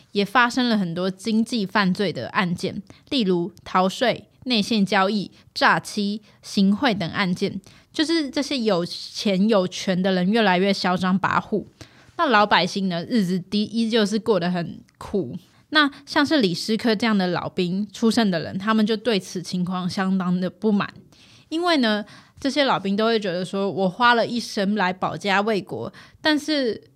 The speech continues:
我的日子好像也没有因此过得比较好，反而依旧过得很痛苦。可是我的一生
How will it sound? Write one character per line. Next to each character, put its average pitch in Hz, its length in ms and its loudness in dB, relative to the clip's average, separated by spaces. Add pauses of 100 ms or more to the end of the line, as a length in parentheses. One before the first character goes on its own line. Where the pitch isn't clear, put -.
我 214 100 0
的 208 140 2
日 262 180 0
子 190 160 -2
好 180 180 0
像 214 320 0
也 185 120 0
没 185 180 0
有 185 240 0
因 214 180 2
此 190 220 -4
过 202 240 2
得 175 100 0
比 180 140 -6
较 190 160 -2
好， - 380 -6
反 180 160 -4
而 180 180 -4
依 220 160 -4
旧 226 160 0
过 214 160 2
得 196 80 2
很 175 180 -6
痛 190 280 -4
苦。 - 280 -12 (400)
可 220 140 -2
是 247 80 0
我 226 160 2
的 180 80 0
一 240 160 4
生 202 240 6